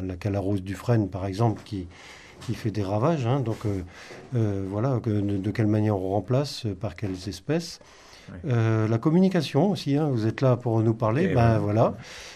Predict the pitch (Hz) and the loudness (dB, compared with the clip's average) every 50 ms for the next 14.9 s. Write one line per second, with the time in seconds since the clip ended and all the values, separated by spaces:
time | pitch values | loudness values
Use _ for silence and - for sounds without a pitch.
0 | - - 139 120 - - 135 135 147 151 143 127 143 143 131 123 127 123 120 123 | -6 0 0 2 4 6 6 8 8 8 8 8 6 4 6 6 6 6 6 6
1 | 120 107 113 139 180 185 156 135 131 123 117 117 117 113 - - 113 95 - 170 | 6 6 6 4 4 4 2 2 4 4 4 4 2 2 0 -2 -4 -2 -2 -2
2 | 185 208 214 208 165 139 123 117 110 107 107 - 135 117 120 123 123 120 107 - | 0 0 2 2 4 4 4 4 4 2 2 0 0 2 4 4 4 2 2 2
3 | - 123 120 117 113 110 107 107 - - 117 101 98 110 110 107 - 139 135 139 | 2 2 4 4 4 2 2 0 0 -2 -2 -2 0 0 0 0 2 2 2 4
4 | 127 113 104 101 95 - - 160 180 208 202 185 156 120 110 107 104 101 98 92 | 4 2 2 -2 -4 -6 -6 -6 -4 -4 -2 -2 0 0 0 0 -2 -4 -6 -8
5 | - - - - - - - - - - 113 120 143 139 131 147 151 165 165 156 | -12 -16 -18 -18 -18 -18 -20 -16 -8 -4 0 4 4 6 6 8 8 8 8 8
6 | 143 127 113 110 - - - - - - - - - - 135 113 113 131 127 117 | 8 6 4 4 0 -4 -14 -20 -20 -20 -20 -14 -4 -2 -2 0 2 2 2 2
7 | 123 147 143 143 139 - - - 156 151 143 170 165 170 165 - 135 123 123 120 | 2 2 2 2 2 0 0 2 2 2 4 4 2 0 0 0 2 2 4 4
8 | 117 113 117 139 - - 135 131 147 143 131 139 131 113 123 113 107 113 107 - | 4 2 2 0 0 0 0 0 0 0 0 0 2 2 2 2 2 2 0 0
9 | - 113 107 127 190 233 226 - - 120 - 131 117 113 113 110 - - - 113 | -2 -4 -2 -2 -2 -4 -6 -8 -8 -6 -2 -2 0 0 0 -2 -4 -4 -2 -2
10 | 110 104 101 104 90 - - 123 120 117 110 104 98 92 - - 131 120 95 107 | 0 0 -2 -2 -4 -2 -2 0 2 2 0 0 -2 -6 -6 -4 -4 -2 -2 -2
11 | 107 98 - 107 98 - - 123 120 120 120 110 - 101 95 92 90 92 90 104 | -4 -2 -2 -2 -2 -2 -4 -2 -2 -2 -2 -4 -4 -6 -6 -6 -6 -6 -2 0
12 | 120 117 107 98 107 127 139 139 - - 101 98 95 92 95 101 110 110 104 92 | 0 0 2 0 0 -2 -2 -4 -8 -6 -6 -4 -4 -4 -4 -4 -4 -4 -4 -4
13 | 92 87 85 123 - - 87 82 - - - 117 110 107 107 104 92 101 98 87 | -6 -6 -8 -10 -12 -12 -14 -14 -14 -8 -2 0 0 2 0 0 -2 -4 -6 -6
14 | 87 90 101 107 131 151 143 123 113 - 113 98 - 104 90 90 110 | -6 -4 -2 0 0 2 0 0 -2 -2 -6 -6 -4 -4 -4 -4 -6